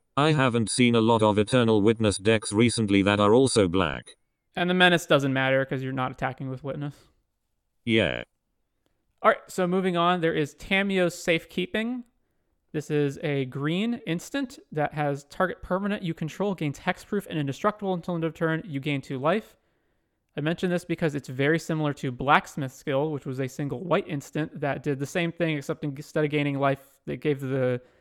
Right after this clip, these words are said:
Speaker 2: thing plus two, plus two if it was an artifact creature. And that card has shown up as a protective spell in Hammer Time, so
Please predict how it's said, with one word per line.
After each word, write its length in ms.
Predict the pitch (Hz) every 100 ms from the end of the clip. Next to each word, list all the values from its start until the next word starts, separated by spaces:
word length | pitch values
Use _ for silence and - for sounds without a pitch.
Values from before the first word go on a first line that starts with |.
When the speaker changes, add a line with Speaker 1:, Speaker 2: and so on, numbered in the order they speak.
| _ _ _
Speaker 2:
thing 180 | 151 135
plus 240 | - 151 -
two, 140 | 156
plus 180 | 156 -
two 80 | 151
if 140 | 143
it 20 |
was 140 | 139 127
an 80 |
artifact 440 | 131 147 - 131 -
creature. 440 | 135 135 160 165 _ _ _ -
And 180 | 139 135
that 180 | 156 -
card 220 | 165 156
has 260 | 165 185
shown 300 | - 196 185
up 180 | 180 190 -
as 320 | 151 139 135
a 320 | 160 135 131
protective 480 | - - 151 - 147
spell 240 | - 143
in 60 | 127
Hammer 280 | 135 151 165
Time, 320 | 180 180 185
so 460 | - 147 131 127